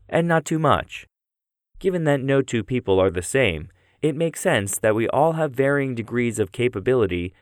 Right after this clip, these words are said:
to process stimulation. Some people can remain unaffected by large amounts of arousal, but others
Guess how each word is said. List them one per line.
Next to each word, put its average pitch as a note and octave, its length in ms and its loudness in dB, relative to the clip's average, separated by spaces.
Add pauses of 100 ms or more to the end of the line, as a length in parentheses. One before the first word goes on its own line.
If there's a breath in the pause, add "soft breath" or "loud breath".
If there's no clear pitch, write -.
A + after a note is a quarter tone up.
(100)
to D3 100 -8
process A2 440 0
stimulation. G2 800 -2 (800)
Some E3+ 300 -2
people G2 360 0
can A2 220 -4
remain B2+ 400 -2
unaffected A2+ 680 0
by G2+ 140 0
large B2 420 2
amounts G#2+ 380 0
of G2+ 80 0
arousal, G#2+ 720 0 (480)
but G#2 160 0
others F2+ 520 2